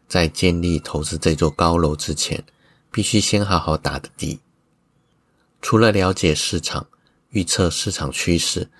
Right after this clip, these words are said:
并制定相关策略以外，投资人自己情绪上的修炼也很重要。如果把情绪平稳修炼好了，不只是交易投资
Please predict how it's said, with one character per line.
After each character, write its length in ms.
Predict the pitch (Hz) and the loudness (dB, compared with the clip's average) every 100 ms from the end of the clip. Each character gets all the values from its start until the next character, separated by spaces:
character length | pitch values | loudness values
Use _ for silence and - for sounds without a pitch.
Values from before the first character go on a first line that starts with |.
| _ _ _ _ _ _ - | _ _ _ _ _ _ 0
并 200 | 117 104 | 2 2
制 200 | - 98 | -2 0
定 240 | 110 92 | 0 0
相 240 | - 90 | 0 -2
关 240 | 90 87 90 | 0 -2 -2
策 240 | - 98 | 2 2
略 240 | 85 87 80 | 4 2 2
以 260 | - 73 | 0 -4
外， 300 | 80 80 73 _ _ _ _ _ _ - | -2 -2 -2 _ _ _ _ _ _ -2
投 160 | 101 | 0
资 220 | 95 - 104 | 0 2 4
人 200 | 87 87 | 4 2
自 160 | 104 | -4
己 140 | 90 80 | -2 -4
情 180 | - 82 | -2 -4
绪 120 | - | -2
上 220 | 82 85 | 0 0
的 80 | 78 | 0
修 260 | 76 76 78 | 0 0 2
炼 240 | 78 85 | 0 -2
也 160 | 76 76 | -2 -4
很 140 | 69 | -4
重 260 | - 73 - | -6 -4 -4
要。 220 | - - _ _ _ _ _ _ _ _ _ _ _ _ - | -4 -6 _ _ _ _ _ _ _ _ _ _ _ _ 2
如 140 | 113 | 2
果 160 | 110 107 | 4 2
把 240 | 90 78 | 4 0
情 240 | - 87 | 0 -2
绪 180 | 85 101 | 0 0
平 240 | 85 80 82 | 0 0 2
稳 180 | 82 - | 0 -2
修 240 | - 95 | 0 2
炼 160 | 101 90 | 4 2
好 180 | - - | 0 -6
了， 220 | - - _ _ _ _ _ | -6 -12 _ _ _ _ _
不 100 | - | 0
只 160 | - 78 | 2 2
是 260 | - 90 78 | 0 -2 0
交 280 | - 80 | 2 4
易 160 | 82 80 | 4 2
投 240 | - 73 | -2 -6
资 340 | 73 - 76 | -4 -2 0